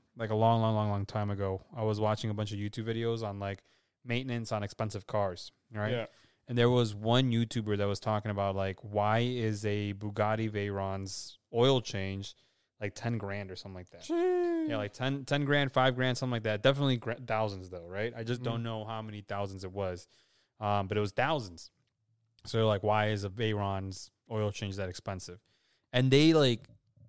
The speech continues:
Speaker 1: for that, like, and it, after seeing all the work that goes into it, like, the shit that you have to take out, like, all the screws and everything, <laughs> they, they, like, purposely made it impossible
Speaker 2: To get to.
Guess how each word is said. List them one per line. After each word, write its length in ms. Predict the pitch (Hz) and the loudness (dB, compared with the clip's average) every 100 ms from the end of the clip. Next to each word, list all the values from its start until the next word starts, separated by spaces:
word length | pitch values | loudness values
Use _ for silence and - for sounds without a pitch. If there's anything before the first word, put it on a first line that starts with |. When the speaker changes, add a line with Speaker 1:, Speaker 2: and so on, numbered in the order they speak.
| _ - | _ -8
Speaker 1:
for 220 | - 135 | 2 2
that, 420 | 117 123 139 120 117 | 4 6 6 4 0
like, 260 | 117 - _ 165 175 _ _ | -4 -6 _ -20 _ _ _
and 160 | 156 156 | 0 2
it, 160 | 165 156 _ _ - _ _ _ | 2 0 _ _ -20 _ _ _
after 320 | - 165 180 180 | 0 0 0 -6
seeing 400 | - 127 131 120 | -6 -2 -2 0
all 200 | 110 120 | 0 0
the 80 | |
work 260 | 107 107 113 | -2 -2 -4
that 100 | 107 | -4
goes 220 | 113 104 | -2 -2
into 260 | 104 107 131 | -4 -4 -2
it, 60 | |
like, 140 | 120 107 | -2 -4
the 80 | 104 | -4
shit 240 | - 117 | -4 -4
that 80 | 113 | -2
you 80 | 113 | -2
have 80 | |
to 80 | 110 | -4
take 260 | - 101 107 | -8 -8 -4
out, 460 | 117 117 113 113 - _ _ _ - | -4 -2 -4 -6 -12 _ _ _ -10
like, 180 | 107 | -2
all 140 | 110 110 | 0 2
the 100 | 104 | 0
screws 600 | - - 123 120 120 113 | -4 0 4 6 6 4
and 100 | 113 | 0
everything, 640 | 113 113 110 113 113 110 - _ _ | 0 0 0 -2 -2 -4 -8 _ _
<laughs> 280 | _ _ _ | _ _ _
they, 160 | 135 131 - - | 0 0 0 -2
they, 280 | 151 139 | 2 4
like, 280 | 165 151 - | 6 4 4
purposely 580 | - 143 - 131 - 123 | 4 4 4 0 2 0
made 380 | 110 107 113 110 | 0 0 2 2
it 220 | 98 98 _ _ _ _ _ _ _ _ _ - | -2 -6 _ _ _ _ _ _ _ _ _ -2
impossible 920 | 131 - - 131 131 131 110 95 90 | 0 0 2 4 2 -2 -8 -10 -8
Speaker 2:
To 100 | - | -6
get 260 | 127 139 117 | 4 4 4
to. 300 | 117 107 | -2 -4